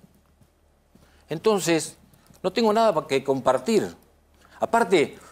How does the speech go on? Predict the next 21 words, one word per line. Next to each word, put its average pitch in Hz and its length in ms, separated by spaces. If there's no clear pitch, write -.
lo 120 120
primero 165 320
que 143 100
planteamos, 98 600
¿hay 220 100
necesidad? 160 680
¿La 120 80
Argentina 139 760
va 151 60
a 151 40
cambiar 151 300
de 165 60
un 143 80
día 147 200
para 120 240
otro 170 240
porque 107 260
haya 147 180
un 117 80
pacto 156 600
fiscal, 185 600